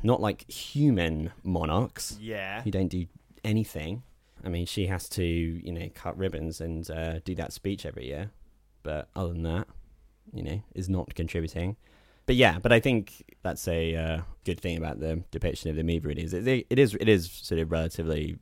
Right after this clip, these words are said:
Speaker 1: horizontal, basically, just because there's this clear other class, which is the grasshoppers who,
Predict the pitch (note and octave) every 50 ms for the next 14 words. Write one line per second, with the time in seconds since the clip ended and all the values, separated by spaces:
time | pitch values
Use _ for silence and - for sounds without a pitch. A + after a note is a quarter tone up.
0 | _ - - - D2+ C#2 D#2 D#2 D#2 D2+ - - D#2 D#2+ D#2+ - - - D2+ D2+
1 | - - - - - - - - - - - - - G2+ G#2 A#2 A#2 - - -
2 | - - G2+ G2+ F#2 E2 - - F2 F2 E2 - - - E2+ - - - - -
3 | G2 F2 E2+ D#2+ C2+ F2 - - - - F2 D#2+ D2 D2 D2+ - D2+ D#2 - E2+
4 | D#2 D2 - - E2 F2 E2+ - - F2 F2 - - - - - F2+ F2 D#2 -